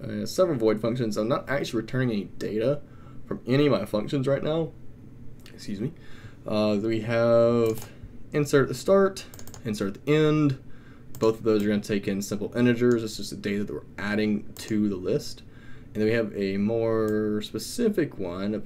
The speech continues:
insert at, and that's gonna take in two integers, one for index, so that's gonna be the index in the list that we wanna insert the data at, and then the data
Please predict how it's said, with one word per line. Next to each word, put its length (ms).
insert 480
at, 420
and 80
that's 120
gonna 160
take 240
in 140
two 320
integers, 520
one 440
for 120
index, 440
so 160
that's 160
gonna 140
be 60
the 120
index 520
in 180
the 80
list 260
that 100
we 80
wanna 160
insert 260
the 40
data 380
at, 340
and 180
then 140
the 80
data 340